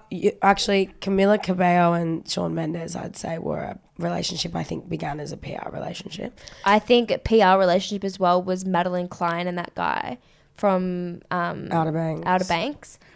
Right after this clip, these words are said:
Speaker 2: I think that was a bit of P R as well.
Speaker 1: Yeah, but I do think you can start as P R in some, but, like, some sense
Speaker 2: No,
Speaker 1: and then you
Speaker 2: I
Speaker 1: end
Speaker 2: think
Speaker 1: up liking
Speaker 2: sometimes you
Speaker 1: each
Speaker 2: can
Speaker 1: other.
Speaker 2: start as a relationship and you develop into P R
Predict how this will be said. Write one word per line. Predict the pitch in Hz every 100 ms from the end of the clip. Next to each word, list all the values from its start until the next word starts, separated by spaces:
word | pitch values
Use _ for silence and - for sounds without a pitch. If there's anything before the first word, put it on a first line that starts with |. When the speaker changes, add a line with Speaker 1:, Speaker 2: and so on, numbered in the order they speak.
| -
Speaker 2:
I |
think | 208 196
that | 143
was | 185
a | 175
bit | 175
of | 180
P | - 180
R | 165 160 165
as | 180
well. | 165 98 156 220
Speaker 1:
Yeah, | 247
but | 247
I | 226 226
do | 233
think | 262 262
you | 226
can | 220
start | 190 196 185
as | 185
P | 190
R | 180 180
in | 175
some, | - 175 180
but, | 185
like, | - 226 - _ _ _ _ _ -
some | - 185
sense | 175 220
Speaker 2:
No, | 240
Speaker 1:
and | 240
then | 214
you |
Speaker 2:
I | 214 247
Speaker 1:
end |
Speaker 2:
think | - 254
Speaker 1:
up | -
liking | 165
Speaker 2:
sometimes | 247 175
you |
Speaker 1:
each | -
Speaker 2:
can | 185
Speaker 1:
other. | 180
Speaker 2:
start | 214 196 185
as | 190
a |
relationship | 185 180 185 190 190
and | 190 180
you |
develop | 175 175 170 170 165
into | 175 185
P | - 170
R | 165 143 123